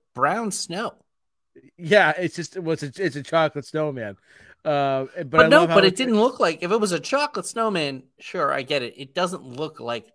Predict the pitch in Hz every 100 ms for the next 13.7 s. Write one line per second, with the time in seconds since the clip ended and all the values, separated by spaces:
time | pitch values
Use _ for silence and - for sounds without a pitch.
0 | _ - 107 - - 233 - - 123 127
1 | - 208 196 180 196 160 233 - - 190
2 | 170 165 - _ - 127 147 170 - 147
3 | 143 151 143 123 147 131 139 123 135 117
4 | - _ _ _ _ _ _ _ _ _
5 | _ 147 156 113 131 131 139 113 - _
6 | 160 - - - - - 170 170 147 143
7 | 143 170 170 180 175 190 190 208 226 247
8 | 220 196 190 185 170 - 151 139 147 214
9 | - - 220 226 113 120 123 135 151 165
10 | 165 165 185 165 - - 147 156 156 180
11 | - _ _ 95 120 143 123 123 - -
12 | 147 - 143 185 196 - 120 123 - _
13 | _ _ - 123 139 139